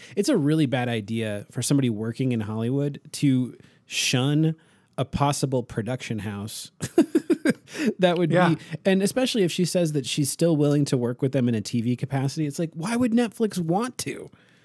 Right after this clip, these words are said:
Speaker 1: Uh,
Speaker 2: Yeah.
Speaker 1: I mean, she's already, she's, she's just, like, a sour,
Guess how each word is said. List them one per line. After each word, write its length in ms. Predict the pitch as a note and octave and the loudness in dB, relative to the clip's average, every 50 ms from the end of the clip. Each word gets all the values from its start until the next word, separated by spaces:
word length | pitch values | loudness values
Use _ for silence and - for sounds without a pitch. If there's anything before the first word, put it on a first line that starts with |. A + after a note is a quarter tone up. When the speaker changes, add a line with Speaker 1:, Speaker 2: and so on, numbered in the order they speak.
| _ _ _ _ _ _ _ _ _ _ _ _ _ _ - | _ _ _ _ _ _ _ _ _ _ _ _ _ _ -2
Speaker 1:
Uh, 360 | D3+ D#3+ E3 E3 D#3 D3 C#3 B2 - - - _ _ - | -2 0 0 -2 -4 -6 -8 -10 -14 -20 -20 _ _ -4
Speaker 2:
Yeah. 200 | C3+ C3+ C#3 - - _ _ _ _ | -2 -2 -2 -4 -8 _ _ _ _
Speaker 1:
I 100 | - E3 | -2 0
mean, 260 | F3+ F#3 F#3+ F3+ D3+ D#3+ | 2 2 2 0 -2 -2
she's 200 | - - - G3 | -2 0 2 2
already, 300 | F#3+ F#3+ G3+ F#3 F3 - - - _ _ - - - | 2 2 2 0 -2 -6 -10 -16 _ _ -20 -16 -12
she's, 320 | D#3+ - G3 F#3 G3+ F#3 - | -4 -2 0 0 0 -2 -2
she's 240 | - A3+ G#3+ G3+ | -2 -2 -2 -2
just, 180 | - A#3 G#3 - | -4 -6 -6 -4
like, 220 | B3+ A3+ G3+ - | -4 -6 -4 -4
a 60 | C#3+ C3+ | -6 -4
sour, 500 | - - C3+ C#3 F3 F#3 E3 C#3 A#2+ | -4 -4 -2 0 0 2 2 0 0